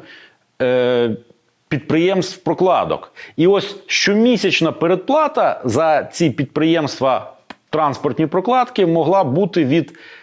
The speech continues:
мільйона до півтора мільйона гривень щомісяця. Шосте. Доступ до залізниці через посередників. В це складно повірити, але найбільша нафтова компанія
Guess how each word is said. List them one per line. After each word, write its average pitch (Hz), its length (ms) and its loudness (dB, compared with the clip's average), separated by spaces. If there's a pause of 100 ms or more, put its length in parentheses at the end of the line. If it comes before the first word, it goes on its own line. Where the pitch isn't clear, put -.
(160)
мільйона 208 640 2
до 185 260 0
півтора 185 480 0
мільйона 165 480 2
гривень 196 480 0 (320)
щомісяця. 185 1500 0 (580)
Шосте. - 500 -2 (640)
Доступ 175 500 0
до 147 140 2
залізниці 160 840 0
через 151 360 0
посередників. 101 880 -4 (400)
В - 80 -20
це - 160 0
складно 208 360 0
повірити, 190 580 2
але 180 320 0 (380)
найбільша 135 640 0
нафтова 131 460 0
компанія 202 640 -2